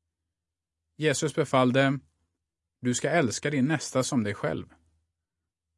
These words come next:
Han sa också att de kristna inte skulle vara någon del av världen. Matteus tjugotvå och trettionio och Johannes sjutton och sexton. Så vi försöker göra gott mot alla, samtidigt som vi håller oss strikt neutrala i politiska frågor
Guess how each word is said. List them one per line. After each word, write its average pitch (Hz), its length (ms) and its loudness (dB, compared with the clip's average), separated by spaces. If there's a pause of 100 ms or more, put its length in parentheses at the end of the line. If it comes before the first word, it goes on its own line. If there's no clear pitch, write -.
(100)
Han 120 140 0
sa 120 120 0
också 120 320 2
att 139 80 0
de 123 140 2
kristna 139 400 0
inte 131 220 -2
skulle 120 240 -2
vara 120 220 2
någon 127 280 0
del 131 300 2
av 113 100 2
världen. 123 520 -2 (1000)
Matteus 123 420 -2
tjugotvå 131 640 -4
och - 160 -12
trettionio 127 720 -2 (380)
och 123 100 0
Johannes 123 420 2
sjutton 117 380 -6
och 98 100 -8
sexton. 120 480 -6 (1400)
Så - 160 -4
vi 135 140 4
försöker 160 400 0
göra 170 200 4
gott 120 240 2
mot 117 160 -2
alla, 147 460 2 (320)
samtidigt 156 600 2
som 151 140 -2
vi 147 80 2
håller 120 220 0
oss 113 120 0
strikt 170 380 -2
neutrala 139 580 0
i 131 40 -2
politiska 127 600 -2
frågor 120 540 0